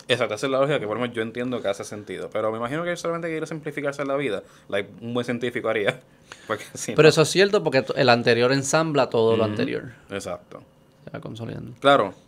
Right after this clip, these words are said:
Speaker 1: am, en contexto de aminoácidos, cabe decir que, like, como cada uno depende del anterior, pues sí tú puedes hacer el argumento de que son una familia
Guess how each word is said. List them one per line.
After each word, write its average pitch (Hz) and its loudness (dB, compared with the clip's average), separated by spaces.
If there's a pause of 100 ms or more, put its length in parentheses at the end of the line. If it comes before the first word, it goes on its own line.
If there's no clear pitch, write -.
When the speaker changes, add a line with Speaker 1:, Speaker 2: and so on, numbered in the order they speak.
(100)
Speaker 1:
am, 120 4
en 117 -2
contexto 117 -2
de 147 2
aminoácidos, 135 -2
cabe 110 2
decir 127 -2
que, 95 -2
like, 95 -4 (1080)
como 117 4
cada 117 4
uno 139 2
depende 139 0
del 135 0
anterior, 131 2
pues 107 2
sí - -4
tú 123 -2
puedes 117 -4
hacer 123 -2
el 117 -4
argumento 117 -6
de 104 -2
que 92 -2 (1000)
son 113 -2
una 117 -2
familia 123 -2